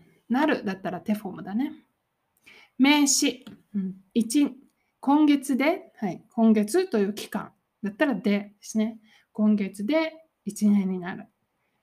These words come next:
それから、はい、アクション、日本に来る。日本に来て一年になる。うん。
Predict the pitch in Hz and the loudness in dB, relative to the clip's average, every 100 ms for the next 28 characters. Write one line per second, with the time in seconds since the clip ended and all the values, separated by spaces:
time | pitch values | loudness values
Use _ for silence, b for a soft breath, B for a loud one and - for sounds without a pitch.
0 | _ _ 208 180 180 196 226 254 285 294 | _ _ -8 -8 -6 -4 -2 -2 -4 -10
1 | _ _ _ _ - 208 202 254 302 - | _ _ _ _ 0 0 2 0 0 -2
2 | 220 - - 226 247 339 330 285 254 - | -4 -4 4 6 8 8 6 2 -2 0
3 | 392 - - _ b b b 254 302 320 | 2 2 -4 _ b b b 6 8 8
4 | 302 294 - 453 392 - - 208 208 196 | 6 0 -2 2 2 2 -2 2 4 4
5 | 190 185 165 - - _ _ _ _ _ | 0 -6 -8 -12 -16 _ _ _ _ _
6 | _ _ 214 214 - | _ _ 2 2 0